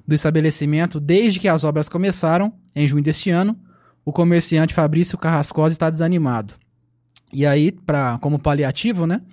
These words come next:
após o rompimento do, o rompimento do contrato, a prefeitura prometeu liberar o trecho interditado entre a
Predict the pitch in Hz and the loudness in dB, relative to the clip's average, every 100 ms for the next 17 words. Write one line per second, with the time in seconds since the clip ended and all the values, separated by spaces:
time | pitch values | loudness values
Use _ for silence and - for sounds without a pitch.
0 | - - - - 143 143 165 165 160 156 | -20 -20 -20 -4 -2 2 2 4 2 2
1 | 156 151 147 147 - 165 147 151 196 202 | 2 2 0 -4 -4 -2 2 4 2 2
2 | 160 151 151 147 180 165 156 175 - - | 0 0 0 -2 0 0 2 0 -2 -12
3 | - - _ - 139 151 170 180 156 175 | -20 -20 _ -4 -2 2 2 2 2 2
4 | 170 160 190 190 180 180 175 170 208 202 | 0 2 2 2 2 2 2 2 2 2
5 | 160 165 185 180 156 151 156 151 156 170 | 2 2 2 0 0 0 0 0 -2 -2
6 | 151 160 185 214 - - - 151 151 - | 0 0 -2 -8 -16 -20 -6 0 0 2
7 | 151 131 | 0 0